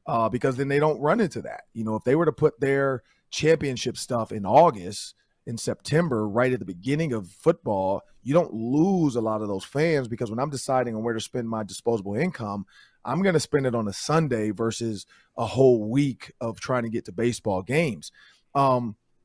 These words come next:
for you, where do you stand on that? Like, do you kinda lose, like, especially if the Vikings come out four and oh, do you lose sight a little bit of the Twins, or you kinda die hard where you rather watch baseball over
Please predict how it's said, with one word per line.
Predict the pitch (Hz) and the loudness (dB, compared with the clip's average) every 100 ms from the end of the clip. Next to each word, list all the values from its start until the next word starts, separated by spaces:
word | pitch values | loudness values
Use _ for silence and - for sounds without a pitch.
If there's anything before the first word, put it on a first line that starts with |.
| - | -10
for | - 156 | 2 4
you, | 143 240 214 | 8 8 8
where | 170 180 | 6 4
do | |
you | 151 160 | 2 -2
stand | 143 165 170 151 | -2 2 4 2
on | 117 | -2
that? | 104 92 | -4 -4
Like, | 113 | -6
do | 123 | -4
you | 123 156 | -4 -4
kinda | - 151 151 | 0 0 2
lose, | 123 139 139 | 2 2 2
like, | 151 | 0
especially | - - 208 180 | 0 2 2 2
if | |
the | 135 | 2
Vikings | 139 139 131 123 | 2 2 0 -4
come | 139 | -2
out | 131 127 - | 2 2 0
four | - 139 131 | 4 4 4
and | 120 | 2
oh, | 117 95 87 _ _ _ | -2 -4 -8 _ _ _
do | - | -8
you | 117 165 | -2 0
lose | 170 151 160 147 | 2 4 4 2
sight | - 127 151 | -2 0 0
a | |
little | 147 165 170 | 0 0 0
bit | 180 | 0
of | 180 | 0
the | |
Twins, | 180 165 196 202 160 | -2 -2 -2 -2 -2
or | |
you | 139 143 | -2 0
kinda | 147 131 | 0 0
die | 113 120 123 | -2 0 0
hard | 113 120 120 110 | 2 2 0 0
where | 113 | -2
you | 110 131 | -4 -4
rather | 120 117 117 110 | 0 0 0 0
watch | 107 113 107 - | 0 0 -2 -4
baseball | 110 113 - 104 101 | -4 -4 -2 -2 -2
over | 95 90 82 | -4 -8 -10